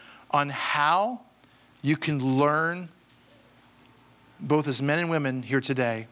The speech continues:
how you can learn to no longer see the in-, interruptions, but learn to hear God's voice and see the invitations. I'm gonna teach you how to do that today.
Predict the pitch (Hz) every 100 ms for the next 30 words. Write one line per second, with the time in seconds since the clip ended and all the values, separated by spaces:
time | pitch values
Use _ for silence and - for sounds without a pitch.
0 | - - - - 175 202 180 165 139 139
1 | 147 147 160 180 175 - - - - -
2 | 151 135 143 170 170 156 147 - - 156
3 | 147 170 170 - - _ _ 147 156 139
4 | 147 - 139 - 131 143 - 180 202 208
5 | - - _ - - - - 147 - 135
6 | 143 170 156 135 156 147 143 131 127 113
7 | 127 139 156 - - - - - 135 127
8 | - 143 135 127 127 131 131 117 120 131
9 | 107 - 120 123 110 - - - - -
10 | - - - - 131 131 151 143 139 117
11 | 123 120 120 - 117 110 113